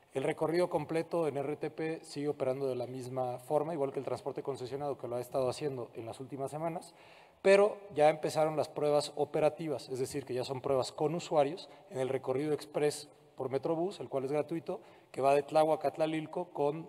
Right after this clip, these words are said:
dos paradas interme-, intermedias en Nopalera y Tezonco. Eh, <clears throat> la transferencia al metro,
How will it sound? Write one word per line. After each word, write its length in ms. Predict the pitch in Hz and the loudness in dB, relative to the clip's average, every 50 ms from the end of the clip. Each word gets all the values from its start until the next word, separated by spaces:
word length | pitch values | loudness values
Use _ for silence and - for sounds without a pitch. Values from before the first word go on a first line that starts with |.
| - 139 | -6 -2
dos 200 | 135 147 147 - | 0 0 0 0
paradas 480 | - 156 143 139 139 143 139 135 - | 4 6 8 8 8 8 6 4 0
interme-, 600 | 139 131 - 160 143 143 143 139 139 139 139 139 - - | -4 -4 -2 -2 -2 0 0 0 2 2 0 0 -2 -6
intermedias 720 | 147 143 143 - 165 151 147 151 160 156 151 156 156 - - | -8 -6 -4 -2 -2 -2 0 0 0 0 -2 -2 -4 -4 -2
en 280 | 135 127 127 135 127 - - | -2 -2 -2 -4 -10 -12 -8
Nopalera 600 | 135 127 135 131 - 135 131 139 147 151 151 143 - | -2 -2 0 4 4 4 6 6 6 4 4 2 0
y 100 | 170 151 | -6 -6
Tezonco. 540 | - - 143 - - 156 143 - - - - - - - - - - - - - - _ _ _ - | -2 -2 -2 0 0 -2 -2 -4 -8 -12 -16 -18 -20 -20 -20 -20 -20 -20 -20 -20 -20 _ _ _ -4
Eh, 560 | - 135 127 123 120 120 117 117 117 117 120 123 - - _ _ _ _ - | 0 0 2 2 0 0 -2 -4 -6 -8 -10 -14 -18 -20 _ _ _ _ -14
<clears throat> 240 | - 165 - - - | -14 -14 -14 -8 -4
la 160 | 147 135 - | -2 0 2
transferencia 440 | 139 135 131 143 147 147 143 - 160 | 2 2 2 2 0 0 0 0 -2
al 80 | 156 | -2
metro, 440 | 156 165 160 156 170 165 160 - | -2 -2 -4 -2 -2 -2 -2 -4